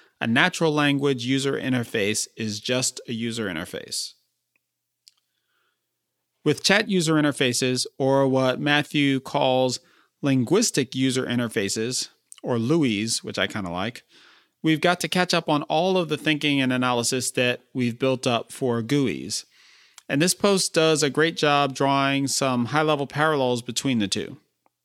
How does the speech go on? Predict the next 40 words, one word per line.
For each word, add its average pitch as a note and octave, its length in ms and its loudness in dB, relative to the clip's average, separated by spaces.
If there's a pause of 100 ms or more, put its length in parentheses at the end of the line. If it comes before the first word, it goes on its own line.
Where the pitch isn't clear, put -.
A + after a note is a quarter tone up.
(840)
This - 160 0
was G#3+ 120 2
a F3 60 4
bit F#3 140 2
of F#3+ 80 4
a F3 60 2
thought D#3 300 2
piece B2 400 0
and B2+ 260 0
perhaps C3+ 380 -2
not C#3 260 2
as B2 280 0
hands-on C3+ 640 2
as A#2+ 540 0
much C#3 220 2
of C3+ 100 0
the B2+ 80 -2
stuff B2+ 300 0
we A#2 300 0
discuss A#2 440 -2
in A2+ 240 -2
this C3 160 -2
section B2 320 -2
of F#2+ 80 -2
the G2 60 -10
podcast, G2+ 640 -2 (640)
but D3 240 2
really F#3 300 2
interesting D3+ 460 -2
nonetheless C#3 460 2
for C#3+ 280 0
folks C#3+ 360 -2 (240)
building C3+ 380 2
chatbots. - 800 -2
And B2 420 -2 (340)
if B2 160 -4
you're C3+ 160 2
interested C#3 400 -2
in A#2 120 0
this, A2+ 260 -2